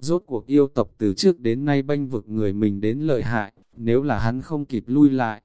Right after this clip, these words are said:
sợ là muốn trả giá thảm trọng đại giới. "Còn cần bao lâu?" Dùng thần thức hỏi đang ở pha cái kia phòng ngự thủ hạ,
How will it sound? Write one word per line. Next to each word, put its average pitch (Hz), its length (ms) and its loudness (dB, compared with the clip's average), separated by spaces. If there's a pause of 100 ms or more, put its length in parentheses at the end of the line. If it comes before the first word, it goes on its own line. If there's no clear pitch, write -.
(220)
sợ 131 300 -2
là 107 140 0
muốn 110 280 -4
trả 107 240 0
giá 110 200 0
thảm 113 220 -4
trọng 110 260 -6
đại 107 180 -4
giới. 110 420 2 (600)
"Còn 101 260 0
cần 104 240 -2
bao 139 180 4
lâu?" 139 360 0 (560)
Dùng 110 260 -2
thần 101 220 0
thức 180 180 2
hỏi 131 240 -2
đang 135 240 0
ở 104 160 -4
pha 117 200 -2
cái 117 260 -4
kia 156 220 2
phòng 107 340 -4
ngự 110 180 0
thủ 107 180 -4
hạ, 120 320 -2